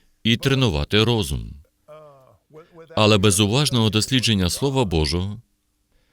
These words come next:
і духовних законів, які керують Царством Божим,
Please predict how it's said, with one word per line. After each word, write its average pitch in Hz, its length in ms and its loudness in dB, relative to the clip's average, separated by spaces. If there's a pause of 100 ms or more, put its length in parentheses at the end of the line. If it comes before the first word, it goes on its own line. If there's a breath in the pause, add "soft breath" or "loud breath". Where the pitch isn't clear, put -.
(380)
і 101 140 2
духовних 147 520 0
законів, 98 580 0
які 107 220 -2
керують 123 440 -2
Царством 104 480 -2
Божим, 71 420 -6